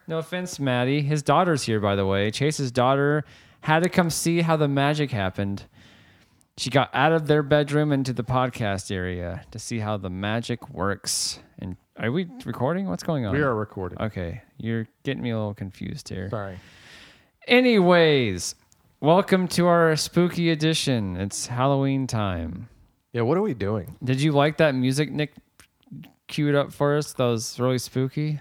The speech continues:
Speaker 2: I didn't do any of that.
Speaker 1: Are you going to?
Speaker 2: Probably not.
Speaker 1: Oh, man.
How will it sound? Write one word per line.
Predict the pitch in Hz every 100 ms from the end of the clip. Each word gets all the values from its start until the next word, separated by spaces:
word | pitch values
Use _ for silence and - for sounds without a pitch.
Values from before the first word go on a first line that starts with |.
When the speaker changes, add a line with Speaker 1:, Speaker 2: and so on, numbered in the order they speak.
| -
Speaker 2:
I | 110
didn't | 104 92
do | 95
any | 92 92
of | 92
that. | 101 98 - _ _ -
Speaker 1:
Are | 127
you | 120
going | 110 117 143
to? | 160 175 190
Speaker 2:
Probably | 160 113 98
not. | 92 90 - _ -
Speaker 1:
Oh, | 143 92
man. | 95 127 156 185 139 143